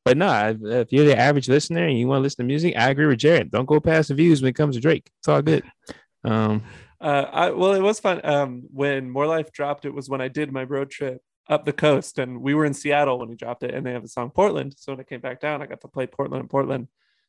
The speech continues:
Speaker 2: Uh, that's nice. I have a fond memory of that, is my whole anecdote.
Speaker 1: There you go.
Speaker 2: Thanks for,
Speaker 1: There you go.
Speaker 2: <laughs> thanks for listening.
Speaker 1: There's, there's Jared.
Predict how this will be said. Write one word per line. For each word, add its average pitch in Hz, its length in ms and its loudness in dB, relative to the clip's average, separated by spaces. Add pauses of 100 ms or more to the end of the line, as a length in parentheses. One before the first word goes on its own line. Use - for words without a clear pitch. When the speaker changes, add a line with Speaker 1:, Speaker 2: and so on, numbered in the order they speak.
(280)
Speaker 2:
Uh, 131 360 -6 (1120)
that's 151 140 -8
nice. 160 260 -6
I 147 80 2
have 165 100 4
a 147 40 -2
fond 175 240 0
memory 160 260 0
of 123 60 -10
that, 147 200 -10
is 135 200 -8
my 143 100 -2
whole 143 300 2
anecdote. 139 500 -6 (320)
Speaker 1:
There 185 100 -6
you 143 80 -4
go. 120 140 8
Speaker 2:
Thanks 147 340 -4
for, 151 100 0
Speaker 1:
There 151 160 2
you 113 60 0
go. 180 60 2
Speaker 2:
<laughs> - 20 4
thanks - 240 -6
for - 120 -8
listening. 156 380 -4
Speaker 1:
There's, 131 400 0
there's 139 240 6
Jared. 147 540 8